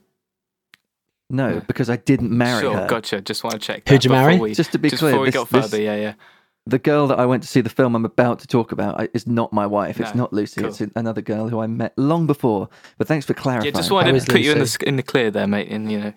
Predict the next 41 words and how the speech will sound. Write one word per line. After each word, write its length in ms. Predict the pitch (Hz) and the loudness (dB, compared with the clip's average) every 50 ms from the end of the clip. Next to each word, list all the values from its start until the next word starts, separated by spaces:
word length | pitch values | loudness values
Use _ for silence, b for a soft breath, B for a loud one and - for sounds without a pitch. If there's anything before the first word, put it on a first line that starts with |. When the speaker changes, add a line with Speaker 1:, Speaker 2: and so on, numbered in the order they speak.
| _ _ _ _ - | _ _ _ _ -2
Speaker 1:
Yeah, 140 | 123 120 117 | 0 0 2
really 340 | 113 113 127 131 131 123 | 2 4 4 4 4 4
Speaker 2:
Okay, 120 | 104 - 104 | 2 2 0
Speaker 1:
good, 60 | 98 | -2
Speaker 2:
no 80 | - - | -2 -2
Speaker 3:
Is 80 | 139 123 | 0 2
Speaker 1:
really 120 | 120 117 107 | 2 4 2
Speaker 3:
Lucy 180 | 101 - - | 2 2 2
Speaker 1:
good. 80 | 143 147 | 2 4
Speaker 3:
all 80 | 147 143 | 4 2
right? 220 | 147 147 151 - | 2 0 0 0
Is 160 | - 117 - - | 0 0 0 0
Speaker 1:
Yeah. 100 | 170 170 | -2 -2
Speaker 3:
she? 80 | 165 165 | -2 -2
What's 140 | 160 147 | -4 -4
she 140 | - - 147 | -2 -2 -4
up 100 | 127 - - | -4 -4 -2
to? 40 | |
Speaker 1:
She's 180 | - 156 147 117 | -2 0 0 2
really 180 | 127 139 139 131 | 2 0 0 0
good, 160 | 160 202 226 | 0 0 0
mate. 280 | 233 156 123 104 - | 0 0 0 0 -2
She's 180 | - - 120 - | -2 -4 -4 -4
painted 480 | - - 143 135 131 - 139 120 - - | -2 0 0 0 0 0 -2 -2 0 0
the 220 | 120 120 117 117 - | 2 2 2 2 0
downstairs 520 | - 135 131 123 - - 120 123 120 110 | 0 0 -2 -2 -2 -2 -2 0 0 0
loo 260 | 117 113 120 143 160 | 0 2 2 2 0
and 140 | 156 139 127 | 0 0 0
the, 180 | 123 120 120 120 | 0 0 0 0
um, 320 | 117 113 113 113 113 - - | 0 0 -2 -2 -2 -2 -2
the 100 | 180 101 | -4 -2
hallway. 340 | 113 123 113 110 113 120 | 0 0 0 0 0 0
Speaker 2:
What 120 | 135 160 185 | 0 -2 -4
colour? 260 | - 143 170 190 160 | -4 -4 -4 -2 -2
Speaker 1:
She's 80 | 123 131 | 0 0
been 120 | 120 123 | 2 0
listening 280 | 127 135 - - 127 123 | 0 0 0 -2 -2 -2
to 140 | - 123 117 | 0 0 0
our 120 | 117 117 | 0 0
Speaker 2:
<gasps> 120 | - - 139 | -2 -2 -2
Speaker 1:
podcast. 640 | 123 - - - 127 151 - 262 226 - - - | -2 -2 0 0 0 2 0 0 -4 -8 -12 -20